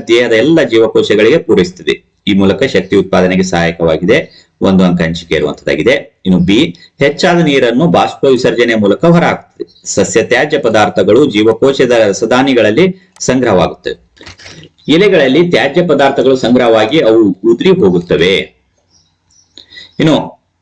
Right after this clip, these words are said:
ಹಳೆಯ ಜೈಲಂಗಳಲ್ಲಿ ತ್ಯಾಜ್ಯ ಪದಾರ್ಥಗಳು ರಾಳ ಮತ್ತು ಅಂಟುಗಳ ರೂಪದಲ್ಲಿ ಸಂಗ್ರಹವಾಗುತ್ತವೆ. ಸಸ್ಯಗಳು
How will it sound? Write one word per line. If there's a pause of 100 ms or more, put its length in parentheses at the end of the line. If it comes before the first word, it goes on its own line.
(460)
ಹಳೆಯ
ಜೈಲಂಗಳಲ್ಲಿ
ತ್ಯಾಜ್ಯ
ಪದಾರ್ಥಗಳು
ರಾಳ
ಮತ್ತು
ಅಂಟುಗಳ
ರೂಪದಲ್ಲಿ
ಸಂಗ್ರಹವಾಗುತ್ತವೆ. (500)
ಸಸ್ಯಗಳು